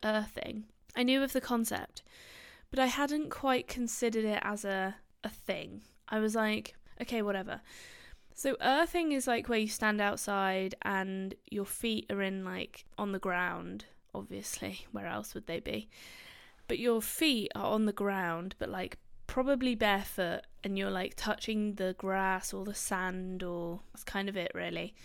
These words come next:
The floor, the earth, and you're, there's some kind of thought about, like, it neutralizing your electrons or something, like, flow of electrons is in the wrong direction, and then the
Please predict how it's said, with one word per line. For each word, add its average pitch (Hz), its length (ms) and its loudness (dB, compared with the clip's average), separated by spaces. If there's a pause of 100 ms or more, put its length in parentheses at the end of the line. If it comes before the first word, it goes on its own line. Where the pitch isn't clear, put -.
(360)
The 208 180 0
floor, 190 600 2 (160)
the - 200 0
earth, 180 520 2 (500)
and 220 240 2
you're, 214 540 4 (240)
there's 220 180 -2
some 262 320 0
kind 262 260 0
of 240 100 -2
thought 208 460 2
about, 196 360 2
like, - 240 -4 (180)
it - 200 -2
neutralizing 190 920 -2
your 180 160 -2
electrons 240 960 -2
or 254 160 -2
something, 247 640 2
like, 214 300 -4
flow 202 480 2
of 196 140 -2
electrons 196 760 -4
is 185 160 -6
in 185 120 -4
the 180 100 -6
wrong 185 280 -4
direction, 180 760 -4 (480)
and 208 120 -4
then 185 180 0
the 190 100 -2